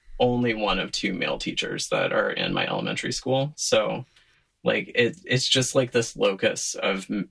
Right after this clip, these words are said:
of maleness, like, for me, like, is, is my hair identity. And it's really hard for me to,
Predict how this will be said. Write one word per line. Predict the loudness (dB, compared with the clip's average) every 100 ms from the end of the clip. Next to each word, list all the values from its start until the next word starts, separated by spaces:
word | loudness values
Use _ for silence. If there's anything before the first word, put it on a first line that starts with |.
| -4
of | -2
maleness, | 0 0 0 0 0 0 -2 0
like, | 0 2
for | 2
me, | 4 4 2 2
like, | 0 2
is, | 2 2 -2 -4
is | -2 0
my | 0 0
hair | 2 0 2
identity. | 0 -2 -2 -2 -4
And | -4
it's | -6 -6
really | -6 -6
hard | -4 -4
for | -6
me | -4 -4 -4
to, | -2 0 0